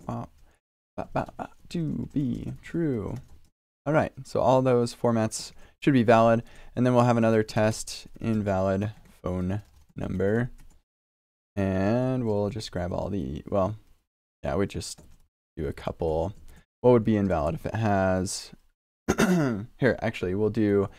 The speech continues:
it looks valid, except it has an underscore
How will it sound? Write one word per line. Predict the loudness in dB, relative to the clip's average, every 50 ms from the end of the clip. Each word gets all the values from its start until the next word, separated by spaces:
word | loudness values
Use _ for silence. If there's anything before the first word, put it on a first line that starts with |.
| -20 -20 -20 _ _ -6
it | -6 -6 -4
looks | 0 2 4 4 2 2 -4
valid, | -10 -8 -6 -6 -4 -4 -2 -2 -2 -4 -6 -8 -14 -20 -20 -20 -20 _ _ _ -6
except | -6 -4 -4 2 6 6 6 6 6 2 0
it | -4 -6
has | -4 -2 0 0 0 -2 -4 -6 -10 -14 -18 -18 -20 -20 _ _ _ _ _ _ _ _ _ _ -18 -10 -6 -6
an | -4 0 2
underscore | 4 4 4 2 0 0 0 2 2 2 2 0 -4